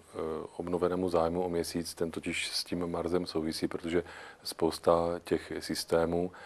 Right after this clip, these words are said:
eh, je otestovatelných právě na tom, že se znovu, eh, poletí s lidskou posádkou k Měsíci. A, eh,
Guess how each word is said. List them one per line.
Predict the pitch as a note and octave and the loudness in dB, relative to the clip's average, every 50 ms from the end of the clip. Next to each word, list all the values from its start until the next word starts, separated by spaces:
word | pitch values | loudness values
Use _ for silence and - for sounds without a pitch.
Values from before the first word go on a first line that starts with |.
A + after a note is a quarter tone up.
| - - - - - | -16 -16 -16 -14 -8
eh, | - F2+ E2+ E2 D#2+ D#2+ | -2 0 2 4 4 4
je | D#2+ D#2+ D#2+ E2 E2+ E2 E2 D#2+ E2 D#2+ D#2+ D#2+ E2 - - - - - - - | 2 0 2 4 6 6 6 6 4 0 -2 -6 -10 -14 -16 -18 -18 -20 -14 -12
otestovatelných | - - - E2+ D#2+ - - E2 E2 D#2+ - F2 E2+ E2 E2+ E2 - | -10 -4 -2 -2 -2 0 2 4 4 4 6 4 4 4 2 -2 -6
právě | - - D#2 D#2 D#2+ E2+ E2 | 0 2 4 4 6 4 2
na | E2 D#2+ D#2 | 2 -2 0
tom, | - E2+ E2+ E2+ D#2+ | 0 0 0 0 -2
že | E2+ E2 | -4 -4
se | - - F2 E2+ E2+ E2 D2+ | 0 2 2 2 2 0 -4
znovu, | - - D#2+ D#2 D2+ D#2+ E2 E2+ F2+ - | -6 -4 -4 -2 0 0 0 0 0 -2
eh, | - - - - - - F2+ E2 E2 | -8 -14 -18 -18 -12 -8 -6 -6 -6
poletí | - - - D#2 D#2+ D#2+ D#2 - - F2 E2 E2+ F2 E2+ - - | -4 -2 0 2 2 2 0 -2 -4 -4 -2 -2 -4 -6 -10 -14
s | - - | -10 -6
lidskou | D#2 D#2 D#2 - - - E2 | -4 -4 -4 -4 -2 -2 -2
posádkou | - - - - - D#2 D#2 D2+ - - - E2 E2 | -2 -2 -6 -2 0 0 0 0 -2 0 0 0 0
k | - - - | 0 -4 -4
Měsíci. | D#2 D2+ C#2+ - - E2 D#2 - - - F#2+ G#2 A#2 - - - - - - - - - - - - - | -4 -4 -4 -2 -4 -4 -4 -4 -2 -2 0 -2 -2 -6 -12 -18 -18 -18 -16 -16 -14 -16 -16 -14 -6 0
A, | F#2 F2 E2 E2 D#2+ D#2+ D#2+ E2 E2 - E2+ E2+ E2 D#2+ D#2+ D#2+ | 4 6 6 6 6 6 4 4 2 0 -2 -2 -2 -2 -2 -4
eh, | E2+ | -6